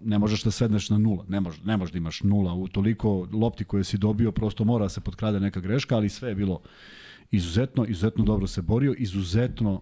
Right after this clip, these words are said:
na, na vreme pravio faulove, dakle kad je video da ne može da blokira fala pre svega, pravio je korektne faulove, tako da apsolutno, ovaj, vraća se u onu prepoznatljivu formu i kad bi on bio tako konstantan,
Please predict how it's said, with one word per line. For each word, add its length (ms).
na, 160
na 180
vreme 340
pravio 360
faulove, 500
dakle 260
kad 140
je 80
video 220
da 80
ne 120
može 240
da 80
blokira 400
fala 340
pre 220
svega, 360
pravio 280
je 60
korektne 420
faulove, 340
tako 280
da 140
apsolutno, 720
ovaj, 280
vraća 460
se 160
u 80
onu 140
prepoznatljivu 680
formu 500
i 220
kad 200
bi 80
on 140
bio 160
tako 300
konstantan, 540